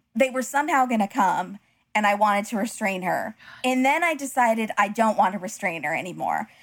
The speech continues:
So I went and I got scissors, but I couldn't find any scissors. So I got a knife. But I couldn't cut her free from the zip ties with the knife without hurting her,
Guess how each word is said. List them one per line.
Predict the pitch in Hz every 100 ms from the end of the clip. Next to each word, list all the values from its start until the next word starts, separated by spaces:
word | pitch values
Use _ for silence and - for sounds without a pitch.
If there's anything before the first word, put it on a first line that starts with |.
| -
So | - 254 233
I | 226
went | 220 247 262 - -
and | 226
I | 208
got | 208 208 -
scissors, | - 269 254 175 104 - - - -
but | 208
I |
couldn't | 208 - 226
find | - 220 214
any | 202 185
scissors. | - 180 170 156 - - - _
So | - 240
I | 208
got | 214 208
a | 190
knife. | 190 190 - - - _ _ _ _ _
But | 233
I | 226
couldn't | 220 - 302 330 -
cut | - 262 269
her | 247
free | 220 233 226
from | - 233
the |
zip | 202 214 214
ties | - 233 233 233 214
with | -
the | 202
knife | 190 202 233
without | 226 214 190 214
hurting | 269 269 220
her, | 180 -